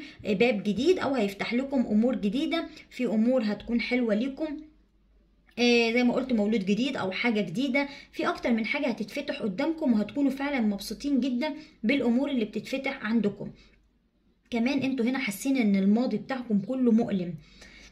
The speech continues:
بدأتوا ان انتوا خلاص تصلوا ركعتين لله، وبتقولوا: "يا رب احنا مش عايزين نفكر في الماضي". كل تركيزكم الفترة دي بدأ يكون بإيجابيات، عندكم فرصة، والفرصة دي، آه، مش عايزاها تضيع من ايديكم،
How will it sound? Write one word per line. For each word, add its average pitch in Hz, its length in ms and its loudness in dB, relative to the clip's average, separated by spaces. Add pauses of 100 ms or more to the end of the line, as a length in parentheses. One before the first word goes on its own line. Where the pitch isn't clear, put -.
بدأتوا 233 400 2
ان 214 60 0
انتوا 240 240 0
خلاص 226 440 -4
تصلوا 208 400 -2
ركعتين 190 400 0
لله، 190 300 0
وبتقولوا: 262 460 0
"يا 202 120 4
رب 240 220 0 (120)
احنا 233 180 0
مش 202 140 0
عايزين 202 240 0
نفكر 214 360 -4
في - 140 -4
الماضي". 202 340 2 (560)
كل 277 220 0
تركيزكم 202 500 -2
الفترة 240 360 -2
دي 247 140 0
بدأ 247 260 0
يكون 254 380 2
بإيجابيات، 202 840 2 (440)
عندكم 190 400 -4
فرصة، 226 380 -2
والفرصة 196 420 -6
دي، 277 240 0 (160)
آه، 170 220 -4
مش 220 220 -2
عايزاها 208 420 0
تضيع 208 280 2
من 214 160 4
ايديكم، 190 500 -2